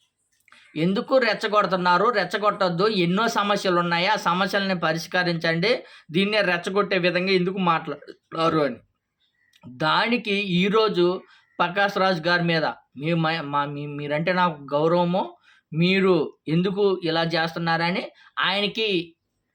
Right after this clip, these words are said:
కౌంటర్ రిప్లై ఇచ్చారు. ఈరోజు పవన్, ఆ, ప్రకాష్ రాజ్ గారు కానీ,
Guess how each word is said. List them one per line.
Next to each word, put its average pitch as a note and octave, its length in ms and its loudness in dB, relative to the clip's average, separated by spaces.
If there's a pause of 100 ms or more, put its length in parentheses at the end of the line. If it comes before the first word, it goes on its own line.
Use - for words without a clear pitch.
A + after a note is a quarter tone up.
(1300)
కౌంటర్ F#3+ 340 0
రిప్లై E3+ 380 0
ఇచ్చారు. B2 300 -8 (300)
ఈరోజు G#3+ 340 2
పవన్, G#3 280 0
ఆ, F#3+ 320 4
ప్రకాష్ F#3+ 440 -2
రాజ్ G3 220 0
గారు F#3 180 0
కానీ, F3+ 480 -2